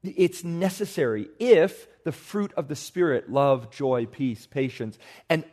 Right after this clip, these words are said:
ultimately the fruit of making it and enduring to the end,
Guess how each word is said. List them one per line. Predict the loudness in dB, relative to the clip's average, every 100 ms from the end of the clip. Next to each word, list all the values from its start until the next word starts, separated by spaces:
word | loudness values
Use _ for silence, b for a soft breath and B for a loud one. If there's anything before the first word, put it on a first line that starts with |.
| 4
ultimately | 6 6 0 -4 0 0
the | 0
fruit | -4 -4 -4 0
of | 0 0 -2
making | -4 -4 -4 -4
it | -2
and | -4
enduring | -6 -4 -4 -2 -6
to | -8
the | -4 -2
end, | -2 -4 -8